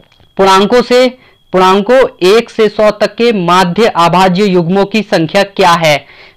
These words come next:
संख्या बतानी है आपको, क्या हो जाएगी संख्या? Third वाला,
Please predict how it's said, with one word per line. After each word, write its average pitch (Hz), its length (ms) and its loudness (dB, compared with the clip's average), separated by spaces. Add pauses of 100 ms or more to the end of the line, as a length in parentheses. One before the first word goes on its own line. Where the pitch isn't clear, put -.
(140)
संख्या 180 380 0
बतानी 180 360 2
है 202 40 2
आपको, 202 320 0 (1040)
क्या 196 120 2
हो 190 120 4
जाएगी 196 280 2
संख्या? 208 360 0 (2250)
Third 180 140 2
वाला, 170 380 2